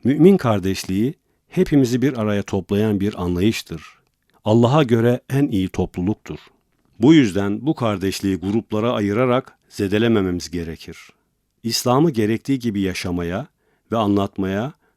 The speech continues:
çok daha fazla dikkat etmemiz gerekir. Allah'ın kulu olabilmek için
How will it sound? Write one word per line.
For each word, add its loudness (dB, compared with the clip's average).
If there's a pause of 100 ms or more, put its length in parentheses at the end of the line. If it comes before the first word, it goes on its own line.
çok -4
daha -2
fazla -2
dikkat -6
etmemiz -8
gerekir. -14 (480)
Allah'ın 2
kulu -2
olabilmek -2
için -2